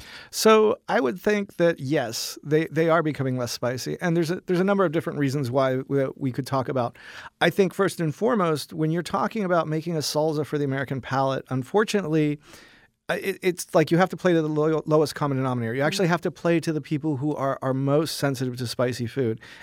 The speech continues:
Speaker 1: And it makes sense to me as well that, that the major manufacturers, the major food, uh, uh, companies that are making salsas wanna have consistency.
Speaker 2: Mm.
Speaker 1: So what, what we did is, uh, myself and, and some colleagues of mine at A S U West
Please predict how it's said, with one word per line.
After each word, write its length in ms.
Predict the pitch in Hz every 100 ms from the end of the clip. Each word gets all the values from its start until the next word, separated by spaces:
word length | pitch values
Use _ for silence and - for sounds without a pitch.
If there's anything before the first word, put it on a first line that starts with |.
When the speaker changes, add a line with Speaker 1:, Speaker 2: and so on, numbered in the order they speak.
| -
Speaker 1:
And 200 | 214 226
it 200 | 226 226
makes 240 | 220 240 -
sense 380 | - 240 240
to 100 | -
me 220 | 208 196 175
as 260 | 175 151
well 560 | 151 160 175 175 170 160
that, 380 | 147 147 143 -
that 180 | 151 139
the 80 | 147
major 480 | 143 160 190 190 202
manufacturers, 840 | 185 165 156 160 156 156 147 139
the 40 | 147
major 280 | 165 190
food, 580 | 175 - - 196 190 185 165
uh, 40 |
uh, 400 | 151 139 135 143
companies 360 | 127 185 175 147
that 80 | 165
are 60 |
making 360 | 139 170 165 160
salsas 420 | - 151 131 120 - - -
wanna 180 | 170 180
have 140 | 185
consistency. 880 | 156 151 - - 160 - 147 - - - 185
Speaker 2:
Mm. 140 | 175 165 -
Speaker 1:
So 300 | - 269 254 -
what, 340 | - 233 240
what 160 | 220 208
we 200 | 254 311
did 320 | 220 156 139
is, 400 | 165 165 143 143 -
uh, 200 | 151 139
myself 480 | 151 - 202 196 -
and, 300 | 170 160 156
and 220 | 156 151
some 160 | - 143
colleagues 360 | - 190 175
of 100 | 170
mine 320 | 156 151 147 151
at 220 | 143 139
A 120 | 151
S 160 | 156 -
U 80 |
West 320 | 147 135 131